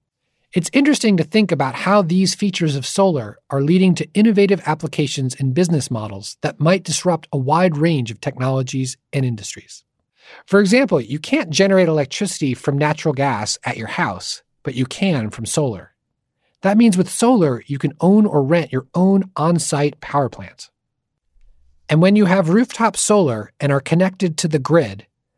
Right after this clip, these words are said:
you can draw from the grid when you need more power than your solar array produces, or you can sell to the grid when your rooftop solar plant generates more electricity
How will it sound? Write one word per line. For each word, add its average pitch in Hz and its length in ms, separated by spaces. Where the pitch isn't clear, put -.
you 147 120
can 139 160
draw 147 320
from 220 360
the 170 100
grid 120 460
when 127 160
you 123 80
need 131 200
more 170 240
power 117 380
than 113 160
your 113 100
solar 127 420
array 120 280
produces, 120 640
or 143 140
you 147 120
can 143 140
sell 165 300
to 262 260
the 165 100
grid 107 380
when 139 240
your 135 160
rooftop 160 440
solar 156 300
plant 135 320
generates 135 460
more 160 240
electricity 147 720